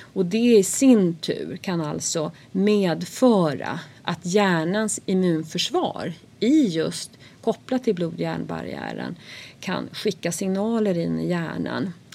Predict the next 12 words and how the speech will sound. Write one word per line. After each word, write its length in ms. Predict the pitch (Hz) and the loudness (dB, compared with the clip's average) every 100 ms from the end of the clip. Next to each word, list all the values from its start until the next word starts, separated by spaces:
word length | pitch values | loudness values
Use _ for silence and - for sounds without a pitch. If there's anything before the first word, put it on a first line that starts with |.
| - | -14
som 200 | - 170 | -6 -4
också 220 | 151 160 | -4 -10
påverkar 800 | - 196 170 160 202 190 180 165 | -6 -4 -2 0 0 0 -2 -4
hjärnans 520 | 165 156 156 139 - | -4 -6 -8 -8 -8
funktion. 520 | 175 - - 135 160 147 | -8 -6 -6 -6 -6 -8
Och 100 | 180 | -6
man 120 | 175 | -4
kan 160 | 175 165 | -4 -8
alltså 220 | - 180 | -8 -10
få 180 | - 165 | -10 -8
en 140 | 165 - - - - | -8 -10 -20 -18 -2
inflammationsprocess 1600 | 277 269 247 - 180 165 185 - - - - - - - - - | 4 6 6 2 -4 -4 -6 -8 -8 -10 -8 -6 -6 -6 -6 -6